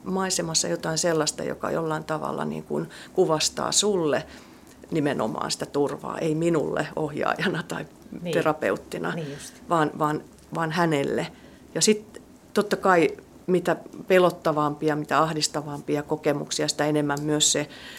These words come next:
Speaker 1: se terapeutin rooli on siinä, että miten mä voin olla avuksi ja, ja tukea, tukea häntä siinä. Ja kaikki se myötätunto ja kaikki se on niin kuin tärkeää, että ketään ei voi yksin lähettää juuri näin, että menepä sinne nyt,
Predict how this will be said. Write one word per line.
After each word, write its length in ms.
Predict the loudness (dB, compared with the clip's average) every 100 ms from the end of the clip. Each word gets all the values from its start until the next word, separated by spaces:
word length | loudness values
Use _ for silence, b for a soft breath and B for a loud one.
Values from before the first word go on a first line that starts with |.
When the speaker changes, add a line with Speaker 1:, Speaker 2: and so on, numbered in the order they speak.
| -6
Speaker 1:
se 140 | -2
terapeutin 760 | 2 4 4 2 2 2 -2 0
rooli 360 | 0 2 0
on 80 | -2
siinä, 280 | -2 -2 -4
että 120 | -6
miten 220 | -6 -6
mä 200 | -4 0
voin 200 | 2 2
olla 200 | 2 -2 -4
avuksi 300 | -6 -8 -10 -12 -8
ja, 220 | 0 0 0
ja 80 | -6
tukea, 540 | -6 0 4 4 4 0 -16 -20 -6
tukea 300 | -2 0 0
häntä 300 | 0 -2 0
siinä. 360 | 0 0 -2 -2
Ja 80 |
kaikki 280 | 2 2 4
se 120 | 4
myötätunto 640 | 6 4 2 2 2 4 2
ja 100 | 2
kaikki 340 | 2 0 0
se 160 | 0 2
on 120 | 0
niin 120 | -2
kuin 220 | -2 -2 -4 B B 0
tärkeää, 500 | 2 2 2 0 2
että 220 | 0 -2
ketään 600 | -4 2 2 4 4 4
ei 200 | 4 2
voi 180 | 4 2 2
yksin 500 | 0 0 -2 0 0
lähettää 520 | 0 -4 -4 -2 -2
juuri 360 | 0 -2 -2
näin, 280 | -2 -2 -2
että 200 | -4 -2
menepä 380 | 4 4 4 -2
sinne 440 | 0 2 0 -2
nyt, 320 | -4 -4 -4